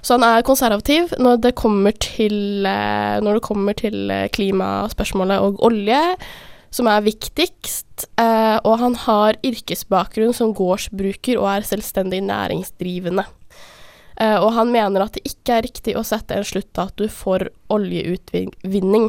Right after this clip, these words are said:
Men altså, poenget mitt er jo at, eh, eh, nå som vi kommer nærmere kommunevalget, så er det jo slik at A P vil skifte seg, eh, nærmere mot S P, noe som betyr at de må tone ned miljøretorikken deres,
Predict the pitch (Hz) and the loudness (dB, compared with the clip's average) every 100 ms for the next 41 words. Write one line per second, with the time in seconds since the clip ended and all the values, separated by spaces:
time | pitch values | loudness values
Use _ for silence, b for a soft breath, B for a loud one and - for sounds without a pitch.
0 | - 233 240 262 277 233 226 233 233 202 | 0 2 2 4 2 2 2 2 2 2
1 | 202 226 - - 214 202 196 196 196 - | 2 2 -2 -2 2 2 2 0 0 0
2 | 214 214 - - 214 202 196 202 220 196 | 0 -2 -4 -2 0 2 2 0 0 -2
3 | 208 190 196 190 180 170 175 208 196 185 | -2 0 2 2 2 -2 0 0 2 0
4 | 185 175 - 202 226 - 226 196 196 - | -2 -4 0 -2 -2 -6 -4 -2 -4 -4
5 | 190 196 - 180 - - 190 190 180 - | -4 -4 -4 -6 -6 -4 -2 -2 -4 -2
6 | 190 190 185 180 202 - 190 - - 180 | 0 0 -2 -4 -4 -6 -6 -8 -8 -8
7 | - 185 185 B B B B - 180 180 | -4 -2 -4 B B B B -4 -2 0
8 | 196 202 202 190 185 180 180 180 185 - | 0 0 0 -4 -2 0 0 0 -4 -6
9 | - - - - 180 - B B B 208 | -10 -8 -10 -2 -4 -4 B B B -4
10 | 202 190 185 196 185 190 - - 196 190 | -2 -4 -4 -6 -4 -6 -8 -8 -6 -6
11 | 185 185 - 214 202 190 180 175 165 180 | -2 -4 -4 -6 -6 -6 -6 -4 -4 -2
12 | 185 190 180 175 180 196 - 190 - 196 | -2 -2 -2 -2 -4 -6 -8 -10 -8 -6
13 | 185 202 - - | -2 -2 -4 -10